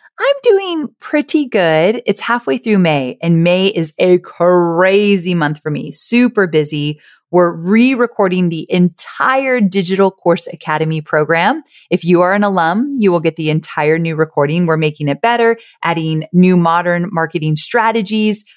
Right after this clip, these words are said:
Really excited about the new program. So if you've never joined me in Digital Course Academy,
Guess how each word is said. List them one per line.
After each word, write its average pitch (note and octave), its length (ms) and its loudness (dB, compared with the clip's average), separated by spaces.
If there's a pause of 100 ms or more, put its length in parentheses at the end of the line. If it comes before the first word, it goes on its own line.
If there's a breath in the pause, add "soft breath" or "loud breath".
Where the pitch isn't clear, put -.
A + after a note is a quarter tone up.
Really A#3 340 0
excited E3 640 -2
about D3+ 600 -2
the D#3+ 100 -4
new D#3 180 -4
program. D3+ 600 -2
So - 80 -6
if D#3+ 100 -4
you've D#3+ 140 -8
never D#3+ 220 -2
joined D#3+ 260 -2
me D#3 80 -2
in D3+ 60 -2
Digital D3 320 -2
Course - 240 -8
Academy, E3 540 -2